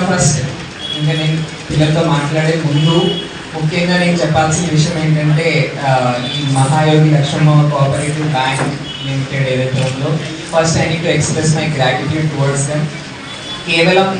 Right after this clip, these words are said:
ఈరోజు ఈ నన్ను ఇన్వైట్ చేసినందుకు మాత్రమే కాదు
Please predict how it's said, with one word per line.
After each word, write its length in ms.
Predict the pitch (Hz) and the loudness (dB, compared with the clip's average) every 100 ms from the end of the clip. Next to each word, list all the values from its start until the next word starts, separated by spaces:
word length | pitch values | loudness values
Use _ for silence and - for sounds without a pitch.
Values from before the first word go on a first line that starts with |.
| 175 | -2
ఈరోజు 260 | 175 185 175 | 2 4 4
ఈ 40 | 175 165 | 4 2
నన్ను 220 | 160 170 170 | 2 2 2
ఇన్వైట్ 320 | 170 175 175 | 2 2 2
చేసినందుకు 440 | 170 - 170 170 151 156 | -2 0 0 0 0 0
మాత్రమే 360 | 143 151 156 156 | 0 0 2 2
కాదు 260 | 135 131 | 2 2